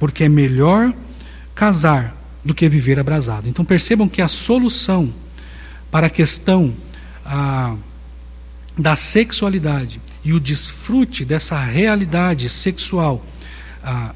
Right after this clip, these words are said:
só pode acontecer no ambiente de casamento. Então o casamento é sim uma solução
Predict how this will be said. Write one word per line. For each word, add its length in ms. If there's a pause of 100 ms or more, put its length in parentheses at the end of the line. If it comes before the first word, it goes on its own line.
(120)
só 220
pode 460
acontecer 600
no 220
ambiente 680 (300)
de 160
casamento. 720 (640)
Então 220
o 40
casamento 520
é 80
sim 320
uma 160
solução 680